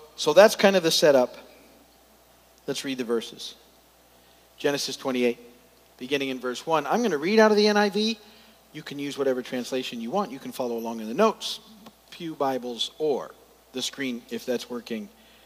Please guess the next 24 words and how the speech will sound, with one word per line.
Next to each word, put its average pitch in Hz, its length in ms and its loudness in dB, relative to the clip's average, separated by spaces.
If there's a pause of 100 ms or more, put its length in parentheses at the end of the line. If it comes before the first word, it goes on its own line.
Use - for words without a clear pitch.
(120)
Everything 123 460 -4
should 110 220 -10
happen 107 500 -6 (580)
that 117 240 -2
way. 110 240 -4 (1120)
So, 180 580 6 (300)
verse 156 180 0
one, 165 220 6
Isaac 233 440 8 (1080)
called 208 320 6
for 175 100 0
Jacob 208 540 6
and 156 240 0
blessed 170 320 6
him 101 240 -4 (600)
and 156 220 -2
commanded 170 500 2
him. 113 220 -4 (2750)
I 156 80 -8
should 180 220 -2
make 185 120 -2
a - 40 -8
point. 131 320 -10 (680)
Um, 139 260 -4